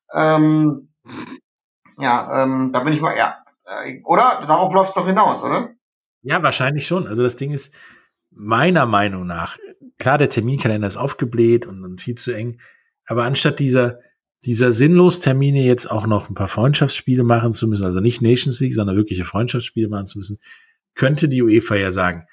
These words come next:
Speaker 2: wir streichen diese Termine, stattdessen machen wir an einem der Spielorte aus den Gruppen, tendenziell dann immer den besten Team und jetzt nicht eine Başakşehir oder sowas,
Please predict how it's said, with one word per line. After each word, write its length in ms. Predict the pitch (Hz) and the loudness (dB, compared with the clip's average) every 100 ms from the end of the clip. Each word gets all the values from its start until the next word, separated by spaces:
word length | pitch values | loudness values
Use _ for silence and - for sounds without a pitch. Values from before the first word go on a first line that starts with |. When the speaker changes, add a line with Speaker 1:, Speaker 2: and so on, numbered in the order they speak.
| _ _ _ | _ _ _
Speaker 2:
wir 100 | 104 | 0
streichen 540 | - - 110 147 175 | 0 2 2 2 0
diese 260 | 143 143 151 | 0 -2 -4
Termine, 640 | - 147 127 104 117 175 - - _ _ | 0 0 2 0 0 0 -4 -20 _ _
stattdessen 800 | - 117 - 139 - 160 180 - _ _ | -6 -4 0 0 2 0 -2 -6 _ _
machen 300 | 113 113 113 | -2 -2 2
wir 120 | 110 | 2
an 120 | 107 | 2
einem 500 | - 120 139 160 175 | -2 0 2 2 2
der 140 | 160 113 | 0 -2
Spielorte 1000 | - 131 147 165 - 170 - 127 180 - _ _ _ _ | -2 -2 0 0 -4 -6 -2 0 0 -4 _ _ _ _
aus 240 | 113 113 | -2 0
den 180 | 127 123 | 0 0
Gruppen, 440 | 107 - 139 202 | -2 -2 -4 -4
tendenziell 480 | - 107 107 - 104 | -4 -2 -2 0 0
dann 160 | 101 95 | 0 -2
immer 220 | 98 98 | -2 0
den 340 | 92 90 87 _ _ _ _ _ - | 0 -4 -8 _ _ _ _ _ -2
besten 420 | - - - 123 | 0 0 -2 -6
Team 260 | - 123 | 0 0
und 120 | 110 98 | 0 0
jetzt 240 | 98 - | 0 -2
nicht 160 | 104 98 | -4 -4
eine 260 | 92 90 | -4 -4
Başakşehir 720 | 87 - - - 92 104 135 | -8 -8 -4 -2 0 2 2
oder 160 | 131 123 | 4 2
sowas, 340 | 127 127 127 | 6 4 4